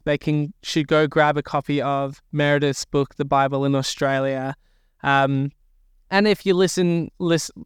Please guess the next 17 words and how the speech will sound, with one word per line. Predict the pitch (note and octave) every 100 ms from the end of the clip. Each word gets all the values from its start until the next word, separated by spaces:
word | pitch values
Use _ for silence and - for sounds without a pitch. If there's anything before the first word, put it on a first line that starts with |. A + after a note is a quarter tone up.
| -
enjoy | E3 D#3+ D#3+
listening | D#3+ D#3 E3 D#3
to | D3
podcasts | D3+ D3+ - D3 C#3+
as | D#3 C3+
well, | D3 D3 D#3
to, | - D3+ D3 C#3+
um, | C#3 C#3 C#3 C#3 _ _
listen | D#3 C#3+ D#3 D3+
to, | - D3+ D3 - -
to | -
her | C#3 D#3 D#3+
podcast, | - D3 C#3+ - C#3+ C#3
The | D3
Soul | - C#3+ C#3
Search. | - C#3 C#3+ C3+ - - _ _ _ -
Um, | C#3+ C#3 C3+ C#3 C#3